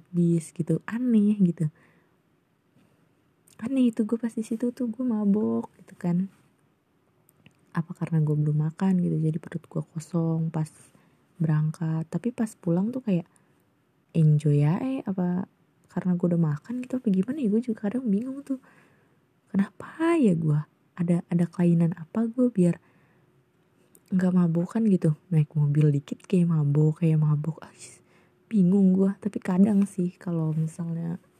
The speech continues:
kadang, tapi ya nggak kadang juga sih, sering gitu. Tapi ya udahlah, bodo amat. Ya kan gue takutnya norak aja gitu.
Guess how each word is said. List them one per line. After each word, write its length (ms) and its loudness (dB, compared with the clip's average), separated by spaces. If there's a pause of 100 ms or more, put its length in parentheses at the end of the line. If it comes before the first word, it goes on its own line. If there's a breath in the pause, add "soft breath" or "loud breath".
(460)
kadang, 480 0 (240)
tapi 320 -4 (2500 soft breath)
ya 160 2
nggak 240 -2
kadang 400 2
juga 320 2
sih, 320 -10 (240)
sering 640 -2
gitu. 240 -2 (800 soft breath)
Tapi 180 -8
ya 60 6
udahlah, 400 4
bodo 240 2
amat. 160 -2 (480)
Ya 140 0
kan 180 0
gue 160 2
takutnya 320 -4
norak 400 0
aja 240 0
gitu. 380 0